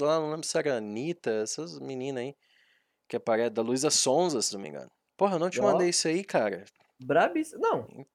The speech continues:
Speaker 2: Né,
Speaker 1: não,
Speaker 2: acho
Speaker 1: né?
Speaker 2: que não, não me lembro, pelo menos. Mas, tipo assim, ó,
Speaker 1: Porra.
Speaker 2: te-, teve isso aí e
Speaker 1: Os cara
Speaker 2: ainda
Speaker 1: fez isso aí mesmo.
Speaker 2: A Rockstar quer, quer fuder a comunidade, né?
Speaker 1: <laughs> Exatamente, né?
Speaker 2: É.
Speaker 1: É no mínimo, como é que fala? É
Speaker 2: É
Speaker 1: no
Speaker 2: de
Speaker 1: mínimo
Speaker 2: rir.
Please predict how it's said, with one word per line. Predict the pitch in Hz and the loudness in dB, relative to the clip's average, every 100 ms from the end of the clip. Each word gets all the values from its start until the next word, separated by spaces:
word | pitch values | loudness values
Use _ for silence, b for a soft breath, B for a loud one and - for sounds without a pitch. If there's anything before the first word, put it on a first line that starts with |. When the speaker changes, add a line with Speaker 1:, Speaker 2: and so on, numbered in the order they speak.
| _ - | _ -14
Speaker 2:
Né, | 107 | -4
Speaker 1:
não, | 107 190 | 0 2
Speaker 2:
acho | 233 202 | 2 0
Speaker 1:
né? | |
Speaker 2:
que | 208 | -4
não, | 427 180 175 | -2 -2 0
não | 147 | -2
me | 160 | -2
lembro, | 208 170 165 | -2 -4 -4
pelo | 143 120 | -4 -2
menos. | 113 113 _ _ _ | -4 -6 _ _ _
Mas, | 123 156 | 0 4
tipo | 185 | 6
assim, | 190 170 | 6 4
ó, | |
Speaker 1:
Porra. | - | 0
Speaker 2:
te-, | - - _ - | -2 -16 _ -8
teve | 185 220 | -6 -6
isso | 233 262 | -2 2
aí | 190 190 247 - | 2 2 0 -6
e | 269 208 | 0 2
Speaker 1:
Os | 214 | 2
cara | - 220 | 4 6
Speaker 2:
ainda | 226 | 6
Speaker 1:
fez | 214 208 | 4 2
isso | 214 | 0
aí | 175 | 0
mesmo. | 180 160 156 160 - _ _ _ _ _ | 0 0 0 -2 -10 _ _ _ _ _
Speaker 2:
A | 143 | 0
Rockstar | 175 170 - 170 175 | 0 0 2 2 2
quer, | 185 175 175 | 0 0 0
quer | 180 | -4
fuder | 180 170 170 | -6 -2 -2
a | |
comunidade, | 175 175 175 139 131 123 | -2 0 4 6 6 4
né? | - 127 | -2 -12
Speaker 1:
<laughs> | 131 | -6
Exatamente, | 127 127 127 151 165 151 110 104 - | -4 -2 -2 0 0 0 -2 -6 -10
né? | 107 123 | -12 -12
Speaker 2:
É. | 123 131 160 B - | -14 -16 -18 B -8
Speaker 1:
É | 95 | -6
no | 117 | -4
mínimo, | 120 117 127 151 156 156 147 131 110 104 - | -4 -4 -2 -4 -4 -4 -2 -4 -6 -8 -8
como | 110 | -6
é | 113 | -6
que | - | 0
fala? | 131 131 101 - _ _ _ _ _ _ _ _ _ - | 4 4 2 -6 _ _ _ _ _ _ _ _ _ -10
É | 92 160 | 0 2
Speaker 2:
É | |
Speaker 1:
no | 170 | 4
Speaker 2:
de | |
Speaker 1:
mínimo | 233 180 233 233 - _ _ - | 6 6 6 6 2 _ _ -2
Speaker 2:
rir. | 180 | -2